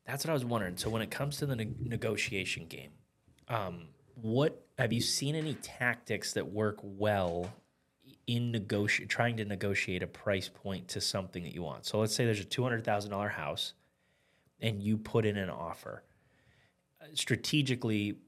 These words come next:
i-, is there a price p-, and I, and I know it depends on the house and all these different things, but let's just try to run an example. If you put in a, a hundred and seventy-five thousand dollar offer, you know that they're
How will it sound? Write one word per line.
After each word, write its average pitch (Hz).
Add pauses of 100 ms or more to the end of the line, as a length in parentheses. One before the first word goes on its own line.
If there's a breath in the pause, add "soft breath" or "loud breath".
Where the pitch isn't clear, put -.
(160)
i-, -
is 110
there 110
a 104
price 120
p-, -
and 113
I, 107
and 107
I 104
know 104
it 101
depends 101
on 95
the 92
house 92
and 95
all 90
these 104
different 90
things, 92
but 92
let's 104
just -
try -
to 101
run 98
an 92
example. 92
If 90
you 104
put 110
in 107
a, 95 (200)
a 92
hundred 120
and 107
seventy-five 101
thousand 92
dollar 82
offer, - (800 soft breath)
you 113
know 117
that 110
they're 101